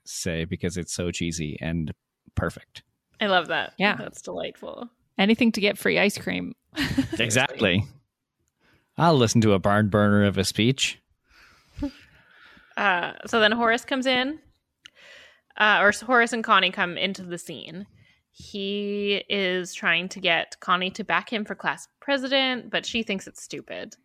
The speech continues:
Speaker 2: Uh, Tom says he would back Horace, but he says he would make a fine class president. Connie's just complaining. She's, she's like, "I'm tired of it. I have to put up with it at school and here. It's just a popularity contest. It doesn't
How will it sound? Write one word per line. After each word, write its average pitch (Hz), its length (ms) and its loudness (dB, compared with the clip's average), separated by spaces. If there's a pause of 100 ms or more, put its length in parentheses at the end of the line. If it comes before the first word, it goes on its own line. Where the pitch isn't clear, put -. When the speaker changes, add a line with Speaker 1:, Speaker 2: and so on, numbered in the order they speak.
(840)
Speaker 2:
Uh, 165 220 -6
Tom 208 300 2
says 185 240 -2
he 285 180 -2
would 294 180 -2
back 262 360 2
Horace, 269 680 0 (140)
but 165 320 2
he 208 140 -8
says 185 200 -6
he 320 120 -4
would 233 160 -4
make 185 180 -8
a 104 120 -8 (200)
fine 233 320 4
class - 320 -2
president. - 760 -12 (500)
Connie's 240 400 4
just 196 200 -4
complaining. 147 540 -10
She's, 165 280 -14 (140)
she's - 260 -8
like, 165 260 -2
"I'm 277 180 0
tired 269 340 2
of 147 100 -4
it. 120 200 0 (360)
I 190 60 2
have 185 120 -2
to - 80 -18
put 196 120 2
up 185 140 2
with 170 100 -8
it 156 80 -4
at - 140 -8
school 254 600 -2 (360)
and 160 280 -2
here. 220 460 0
It's - 180 -6
just 277 200 -4
a - 40 -20
popularity 165 560 0
contest. - 560 -10
It 180 100 -8
doesn't 170 340 -4